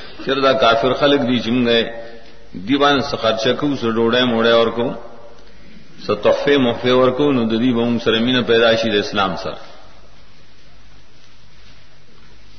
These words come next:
اوس هم دا موږ له پکار دي. دغه تبلیغان تکړه یی چې چا ملاقات نه ځان سره څه شی وزي، څه کېلې میلې، مالټي، مالټي. تعلم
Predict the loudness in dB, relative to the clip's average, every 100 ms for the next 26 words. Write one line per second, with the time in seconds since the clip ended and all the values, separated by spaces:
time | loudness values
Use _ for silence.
0 | -8 -4 -2 0 4 4 4 4 2 2
1 | 0 2 2 -2 -8 -10 -14 -14 -16 -16
2 | -16 -16 -14 -14 -16 -16 -16 -14 -8 -2
3 | 2 4 2 0 0 2 2 2 0 2
4 | 2 2 2 0 0 -4 -4 -8 -2 2
5 | 2 4 4 4 4 4 2 2 2 2
6 | 0 -2 -2 -4 0 0 0 -4 -6 -4
7 | -2 0 0 -2 -4 -4 -2 -2 -4 -8
8 | -6 -6 -6 -8 -10 -14 -16 -16 -16 -16
9 | -16 -16 -16 -16 -16 -16 -16 -16 -16 -14
10 | -12 -10 -10 -10 -10 -10 -12 -12 -14 -16
11 | -16 -16 -16 -8 0 2 2